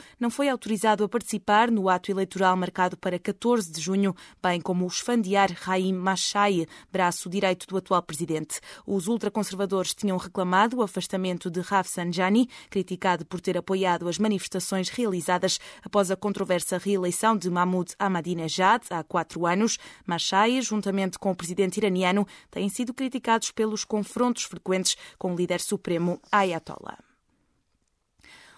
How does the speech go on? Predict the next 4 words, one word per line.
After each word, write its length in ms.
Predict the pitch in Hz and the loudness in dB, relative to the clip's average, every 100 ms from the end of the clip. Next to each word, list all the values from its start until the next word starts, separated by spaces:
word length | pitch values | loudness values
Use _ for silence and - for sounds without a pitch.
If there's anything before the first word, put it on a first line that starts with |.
| - | -4
O 40 | |
primeiro-ministro 840 | 233 240 226 220 220 220 - 220 - | 2 4 4 2 2 2 0 -4 0
iraquiano 760 | 262 240 - 226 220 202 175 | 2 0 0 2 4 4 2
Nouri 440 | 175 220 269 277 | 2 4 4 0